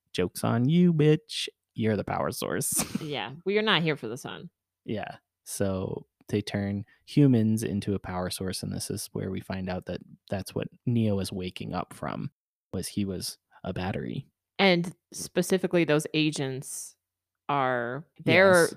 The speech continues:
Speaker 2: the, they're the, are they the robotic entities? That's what it's hinting at, is that they're
Speaker 1: No, well, I think it's like, it's like a hive mind kind of thing.
Speaker 2: Mm-hmm.
Speaker 1: It's all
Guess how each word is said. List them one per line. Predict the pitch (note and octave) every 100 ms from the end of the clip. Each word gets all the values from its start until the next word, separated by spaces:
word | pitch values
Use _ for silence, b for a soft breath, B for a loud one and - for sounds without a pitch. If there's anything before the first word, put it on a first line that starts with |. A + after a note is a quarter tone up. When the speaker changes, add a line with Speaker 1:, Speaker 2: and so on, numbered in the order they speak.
| -
Speaker 2:
the, | E3+ E3
they're | D3 F3 F3
the, | E3 D3+ C3 A#2+ B2 _ _ _
are | F3 F3
they | F#3+ C4
the | C4+ A3+
robotic | F#3 F3+ E3 F3 - -
entities? | D#3 G3 - G#3
That's | F#3 D#3+
what | E3 D3+
it's | -
hinting | F3+ D#3+ C#3+ -
at, | C#3 -
is | D#3+
that | D3+ C#3+
they're | D3+ D#3 D3+ C#3+ - b
Speaker 1:
No, | E3+ E3+ D#3+ D#3+ E3+
well, | E3
I | D#3+
think | D#3+ F#3+ G3+
it's | -
like, | E3 - - _ _
it's | C3+ -
like | A2+
a | F#2+
hive | - F#2+ F#2+ -
mind | G2 F#2+ F#2+ -
kind | G2 F#2+
of | G2
thing. | - F#2+ F#2
Speaker 2:
Mm-hmm. | D#3+ C#3+
Speaker 1:
It's | D#3+ -
all | G#2+ G2 F2 F#2 F2